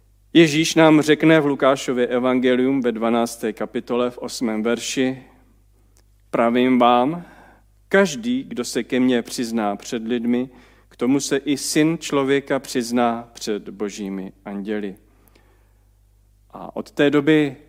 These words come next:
mnoho lidí veřejně vyznalo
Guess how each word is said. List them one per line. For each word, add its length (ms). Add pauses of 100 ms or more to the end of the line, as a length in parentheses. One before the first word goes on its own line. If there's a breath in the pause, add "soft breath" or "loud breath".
(140)
mnoho 360
lidí 600
veřejně 840 (100)
vyznalo 920